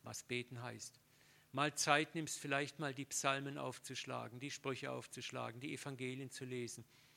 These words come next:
und zu sagen, „Papa, sprich einfach zu mir.“ Es geht nicht um Quadratmeter Bibellesen. Im Beten geht's nicht darum, „Ich hab eine Liste und die bete ich jetzt trocken runter.“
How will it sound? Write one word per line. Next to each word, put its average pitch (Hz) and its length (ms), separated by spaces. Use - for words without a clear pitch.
und 139 120
zu - 80
sagen, 131 240
„Papa, 131 240
sprich - 340
einfach 120 300
zu - 140
mir.“ 113 180
Es - 160
geht 196 220
nicht 202 160
um 180 140
Quadratmeter 143 760
Bibellesen. 123 580
Im 165 160
Beten 175 420
geht's 165 280
nicht 175 200
darum, 147 300
„Ich 156 160
hab 156 160
eine 156 80
Liste 147 400
und 147 120
die 143 100
bete 143 280
ich 123 100
jetzt - 240
trocken 135 260
runter.“ 123 400